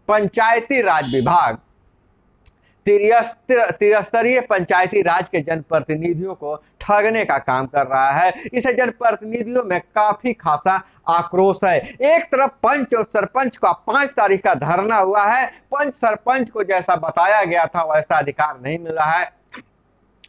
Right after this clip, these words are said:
विकास कार्यों में कहा गया था कि विकास कार्यों में ग्राम पंचायतों के साथ ग्राम कचहरियों के भी भागीदारी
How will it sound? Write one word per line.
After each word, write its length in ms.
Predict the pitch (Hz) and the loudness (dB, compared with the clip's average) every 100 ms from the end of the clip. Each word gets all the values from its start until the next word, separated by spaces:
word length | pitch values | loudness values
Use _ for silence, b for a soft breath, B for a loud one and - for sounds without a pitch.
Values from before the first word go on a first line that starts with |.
| - | -4
विकास 420 | 151 190 202 180 | -2 2 0 0
कार्यों 380 | - 151 175 208 | 0 0 2 2
में 140 | 165 | 0
कहा 240 | - 151 170 | -2 0 0
गया 180 | 143 135 | 0 0
था 240 | 160 175 | 0 -2
कि 340 | - - - | -2 -10 -4
विकास 480 | 160 175 185 208 233 | 0 0 2 0 0
कार्यों 340 | - 160 147 151 | 0 0 0 -2
में 240 | 180 147 | -4 -2
ग्राम 280 | 147 185 214 | 0 0 -2
पंचायतों 640 | - 156 139 185 196 233 | -2 -4 0 -2 -2 -6
के 180 | 220 160 | -6 -6
साथ 260 | - 147 170 _ B 156 | -2 0 -2 _ B -4
ग्राम 320 | 196 220 240 | 0 2 0
कचहरियों 640 | 190 160 175 170 208 247 | 0 -2 0 -2 0 -2
के 180 | 220 165 | 0 -2
भी 120 | 147 | -2
भागीदारी 840 | 143 143 135 139 143 143 175 220 | -4 -4 -2 0 0 2 2 0